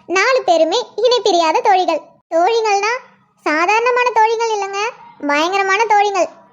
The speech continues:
நாங்க பண்ணாத சேட்டையும் இல்ல, நாங்க பண்ணாத குறும்புகளும் இல்ல.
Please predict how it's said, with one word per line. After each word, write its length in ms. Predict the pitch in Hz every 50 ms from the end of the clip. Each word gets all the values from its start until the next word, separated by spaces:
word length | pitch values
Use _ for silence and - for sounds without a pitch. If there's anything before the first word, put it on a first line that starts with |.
| _ _ _
நாங்க 300 | 330 359 370 349 339 311
பண்ணாத 420 | 330 320 302 339 392 427 403 392
சேட்டையும் 500 | 359 370 349 349 349 392 427 440 466 440
இல்ல, 360 | 392 381 381 427 523 571 453 - - - - _ -
நாங்க 240 | 453 480 453 440 -
பண்ணாத 580 | - 427 415 427 427 415 392 381 370 349 339
குறும்புகளும் 520 | - 427 427 403 392 339 330 359 494 466 403
இல்ல. 220 | 370 370 359 -